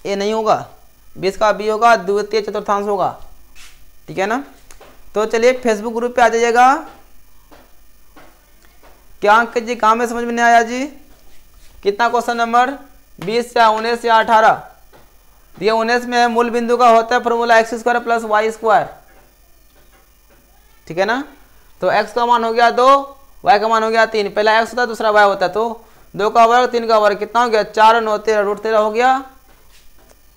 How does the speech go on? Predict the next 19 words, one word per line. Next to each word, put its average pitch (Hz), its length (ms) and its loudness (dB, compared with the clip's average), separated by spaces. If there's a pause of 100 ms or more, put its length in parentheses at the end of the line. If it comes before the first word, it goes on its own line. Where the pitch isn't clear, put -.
(3000)
लिंक 208 240 -6
भेज 214 200 -2
देंगे, 226 340 -2 (2000)
अरे 190 120 -2
आ 208 160 4
जाइएगा 220 340 0
ना 240 140 0
Facebook 220 380 -4
group 208 260 -2
पे, 185 100 -4
ठीक 196 140 -10
है 220 80 0
ना। 226 100 -2
बिहार 196 280 2
बोर्ड 208 180 -4
पटना 202 320 -2
English 214 360 -6
study 202 320 -6
है 151 160 -2